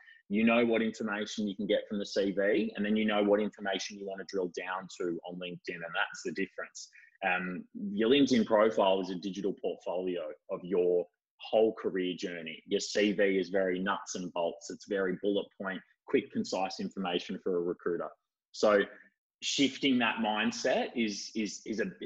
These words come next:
that, that's, that's fifty percent of my work is, is shifting the mindset, not only from how you should use your own profile as a senior executive and as a representation of the business and the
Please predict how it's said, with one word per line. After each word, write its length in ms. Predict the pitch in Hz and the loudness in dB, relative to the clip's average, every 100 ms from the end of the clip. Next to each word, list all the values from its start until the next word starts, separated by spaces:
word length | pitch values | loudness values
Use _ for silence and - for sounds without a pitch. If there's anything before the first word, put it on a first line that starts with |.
| 107 107 104 | -4 -2 0
that, 160 | 110 107 | 0 2
that's, 320 | 107 107 - - | 2 0 -2 -6
that's 220 | 98 95 | -6 -4
fifty 260 | - 117 117 | -6 -4 -6
percent 340 | - - 98 | -8 -8 -6
of 80 | 98 | -4
my 140 | 101 92 | -4 -2
work 300 | 90 90 87 107 | -2 -2 -4 -6
is, 180 | 95 | -6
is 160 | - 98 | -6 -6
shifting 400 | - 117 - 113 | -2 -2 0 0
the 60 | 104 | 0
mindset, 420 | 104 104 - 110 | 0 0 -2 -2
not 160 | 104 | 0
only 300 | 104 104 104 - | 0 0 -2 -2
from 280 | 104 98 95 _ _ - | -2 -2 -6 _ _ -2
how 80 | 107 | 0
you 300 | 92 110 117 | 2 6 6
should 260 | 113 113 98 | 4 -2 0
use 260 | 107 95 | 0 2
your 240 | 104 98 101 | 2 2 2
own 100 | 98 | -2
profile 640 | - 101 101 - 95 98 95 | -2 0 0 0 2 2 2
as 140 | 101 | 0
a 80 | 101 | -2
senior 380 | 104 98 98 95 | -4 -4 -2 -2
executive 540 | 90 98 - 92 80 - 90 | -4 -6 -4 -6 -6 -8 -8
and 100 | 92 | -4
as 240 | 101 95 | -4 -2
a 180 | 98 92 - _ | -2 -2 -6 _
representation 920 | 104 - 98 95 95 98 104 - 101 | 0 0 -2 -2 -4 -2 -2 -2 -6
of 80 | 92 | -6
the 80 | 90 | -6
business 460 | - 101 113 92 - | -2 -2 0 -2 -4
and 100 | |
the 60 | 95 | -6